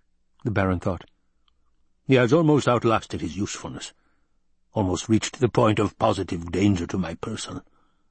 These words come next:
First, though, he must make the people of Arrakis hate him. Then they will welcome my darling, Feyd-Rautha,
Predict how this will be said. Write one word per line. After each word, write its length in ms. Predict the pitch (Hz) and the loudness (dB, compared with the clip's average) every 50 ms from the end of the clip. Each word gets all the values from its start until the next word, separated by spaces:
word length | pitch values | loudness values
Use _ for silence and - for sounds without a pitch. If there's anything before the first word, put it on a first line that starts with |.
| _ _ _ _ _ | _ _ _ _ _
First, 380 | - - 160 143 110 - - 110 | 2 4 4 4 4 0 -2 -4
though, 260 | 98 - 87 80 - _ _ _ _ _ _ _ _ _ _ _ _ | -4 -6 -6 -10 -12 _ _ _ _ _ _ _ _ _ _ _ _
he 100 | - 117 | -4 0
must 320 | 104 95 92 90 - - - | 2 2 2 2 0 0 -2
make 280 | 101 101 107 - - - | 0 0 0 0 0 -4
the 100 | - - | -8 -6
people 400 | - - 123 - - - 92 85 | -2 -2 -2 -2 -2 -4 -4 -4
of 140 | 82 78 78 | -4 -4 -4
Arrakis 540 | 82 82 - - - - 98 87 - - | -4 -4 -4 -6 -6 -6 -6 -6 -8 -8
hate 280 | - - 147 135 - - | -6 -2 0 0 0 -2
him. 380 | - - - - - - - - _ _ _ _ _ _ _ _ _ _ _ _ _ _ _ _ _ _ _ _ _ | -6 -12 -10 -10 -10 -10 -12 -14 _ _ _ _ _ _ _ _ _ _ _ _ _ _ _ _ _ _ _ _ _
Then 540 | 98 104 107 120 107 95 85 71 69 - - _ _ _ _ _ _ _ _ _ | 0 2 2 4 2 2 0 -2 -6 -10 -14 _ _ _ _ _ _ _ _ _
they 160 | - 110 110 | 4 4 6
will 180 | 98 92 90 90 | 6 6 4 4
welcome 480 | 82 82 101 139 151 - - - 95 82 82 | 4 6 4 4 4 2 0 -2 -2 -4 -4
my 260 | 87 92 92 90 92 | -4 -4 -4 -4 -4
darling, 840 | 92 98 107 127 151 147 120 110 104 98 90 82 82 76 69 64 - - - _ _ _ _ _ _ | -2 0 0 0 0 -2 -4 -4 -6 -6 -6 -6 -8 -8 -8 -10 -12 -16 -20 _ _ _ _ _ _
Feyd-Rautha, 1040 | - - 113 120 117 98 90 87 82 80 113 156 135 - - 95 90 - - - | -8 -2 2 2 2 2 0 -2 -4 -2 -2 -2 -2 -2 -4 -8 -8 -8 -10 -10